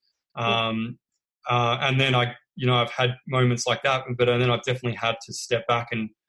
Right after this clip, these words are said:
Speaker 2: and treat it with compassion because
Speaker 1: Yeah.
Speaker 2: it's, it is the right, I think there's a sort of gentle approach, and otherwise you, you, you can sort of get on that dangerous path, you know, kind of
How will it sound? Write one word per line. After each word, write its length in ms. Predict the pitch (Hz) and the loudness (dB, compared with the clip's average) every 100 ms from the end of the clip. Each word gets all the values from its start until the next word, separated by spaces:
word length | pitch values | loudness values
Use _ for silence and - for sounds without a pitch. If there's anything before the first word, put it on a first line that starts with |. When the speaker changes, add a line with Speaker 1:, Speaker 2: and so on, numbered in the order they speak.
| _ _ _ - | _ _ _ -2
Speaker 2:
and 140 | 123 | 0
treat 280 | 123 147 147 | 0 2 2
it 120 | 131 | 2
with 220 | 127 127 127 | 2 0 0
compassion 680 | 120 120 110 - 117 123 | -2 0 -2 -2 -4 -2
because 400 | 120 110 117 107 - 220 | -4 -2 -4 -4 -10 -10
Speaker 1:
Yeah. 60 | 226 | -8
Speaker 2:
it's, 380 | - - - - | -8 -12 -14 -18
it 400 | 123 - - 123 | -18 -18 -8 0
is 160 | 123 - | 0 0
the 80 | 120 | 0
right, 240 | 117 117 120 117 | 2 2 0 -4
I 40 | |
think 200 | 120 117 | -2 -2
there's 280 | 117 113 - | 0 0 -2
a 220 | 113 110 123 | -4 -6 -10
sort 240 | - 123 113 | -6 -2 -2
of 100 | 101 | -2
gentle 340 | 120 117 117 | -2 -2 -4
approach, 440 | 104 123 113 - | -4 -2 -4 -4
and 180 | 113 110 - _ _ _ | -6 -8 -10 _ _ _
otherwise 440 | 131 127 120 117 107 | 0 2 4 2 0
you, 260 | 113 123 - - | -4 -6 -12 -10
you, 260 | 151 120 - | -6 -6 -6
you 160 | 143 123 | -6 -4
can 320 | 123 113 104 _ | -2 -2 -6 _
sort 300 | - - 127 | -12 -2 0
of 40 | 117 | 2
get 160 | 120 | 0
on 140 | 135 120 | 2 0
that 200 | 110 113 | 0 -2
dangerous 400 | - 117 110 110 - | 0 0 -2 -6 -4
path, 280 | 113 113 113 - _ 160 - _ - | 0 0 -2 -10 _ -20 -20 _ -8
you 100 | 127 | -4
know, 200 | 117 110 | -4 -4
kind 200 | - | -2
of 60 | 117 | -2